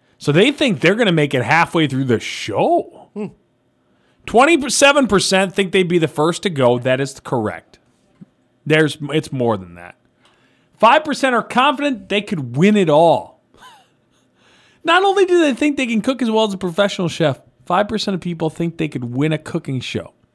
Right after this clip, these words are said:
Speaker 2: How many of these people who were asked are professional chefs, though?
Speaker 1: I would assume none.
Speaker 2: Oh, there's gotta be one mixed in there somewhere.
Speaker 1: Well, then they would have asked them not to take the survey because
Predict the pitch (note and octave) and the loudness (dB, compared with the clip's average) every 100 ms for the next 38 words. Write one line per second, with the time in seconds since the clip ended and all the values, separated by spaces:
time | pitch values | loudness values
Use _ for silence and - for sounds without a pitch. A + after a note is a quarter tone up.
0 | _ _ _ A#2+ G#2+ A#2 A#2 G2+ G2 - | _ _ _ _ -18 -14 -14 -14 -18 -20
1 | G#2 G2+ F#2+ F#2 - F#2+ F2+ F#2 F2+ F2 | -20 -18 -18 -20 -20 -20 -20 -20 -20 -20
2 | - F2+ - F2+ E2+ - D#2+ - - _ | -20 -20 -20 -20 -20 -20 -20 -20 -20 _
3 | - - _ _ _ _ _ _ _ _ | -20 -20 _ _ _ _ _ _ _ _
4 | _ _ _ _ - A#2+ G#2 - D3 G#2+ | _ _ _ _ -14 -10 -8 -2 -2 -2
5 | A2 D3+ D3 D#3 _ _ _ _ _ _ | -4 -4 -6 -10 _ _ _ _ _ _
6 | _ - C4+ D3+ F#2+ G2 F2 F#2 F2+ F#2 | _ -16 -12 -12 -14 -16 -16 -18 -20 -20
7 | F2+ F2+ - F#2+ F#2+ F#2 - G2 G#2 A2 | -20 -20 -20 -16 -14 -14 -14 -14 -14 -14
8 | _ _ _ _ _ _ _ _ _ _ | _ _ _ _ _ _ _ _ _ _
9 | _ _ _ _ _ _ _ _ - D#3+ | _ _ _ _ _ _ _ _ 0 2
10 | F3+ E3 D3 D3 B2 C3 B2+ - B2 A#2 | 4 4 4 2 2 0 0 -2 -2 -2
11 | A2+ - A2+ F#2 - B2 G2 G2 F#2+ G2+ | -4 -6 -8 -8 -8 -6 -6 -8 -8 -10
12 | F2+ | -12